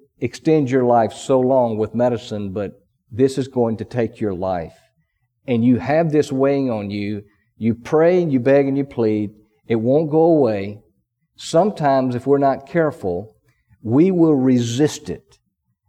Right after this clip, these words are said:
And as I was talking to a friend a few moments ago before we came in, he said, "Sometimes we can get angry at God because of the situation and not realize we're angry at God until a little later." So sometimes when this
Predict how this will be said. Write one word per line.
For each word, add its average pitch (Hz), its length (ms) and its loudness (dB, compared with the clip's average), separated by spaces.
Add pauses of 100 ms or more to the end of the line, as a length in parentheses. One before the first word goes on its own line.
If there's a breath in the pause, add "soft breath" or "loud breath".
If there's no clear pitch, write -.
(160)
And 104 80 0
as 104 180 0
I 120 100 4
was 117 140 0
talking 131 340 -2
to 123 80 0
a - 20 0
friend 120 320 0
a 110 40 -4
few 127 140 -2
moments 117 380 -2
ago 117 240 -2
before 113 260 -2
we 110 140 -2
came 120 320 -4
in, 127 120 -2
he 131 120 -2
said, 123 260 -4
"Sometimes 135 500 0
we 151 120 2
can 139 160 -4
get 123 260 -2
angry 165 580 0
at 107 200 -6
God 123 680 -4 (400)
because 147 480 2
of 185 120 0
the 185 80 -2
situation 123 1000 0 (200 loud breath)
and 123 180 2
not 143 320 2
realize 120 800 2
we're 110 240 -2
angry 151 380 0
at 131 100 -4
God 123 340 4
until 110 280 -2
a 123 100 2
little 127 160 2
later." 151 400 -2 (540)
So 151 160 2
sometimes 190 760 0
when 139 240 2
this 156 260 2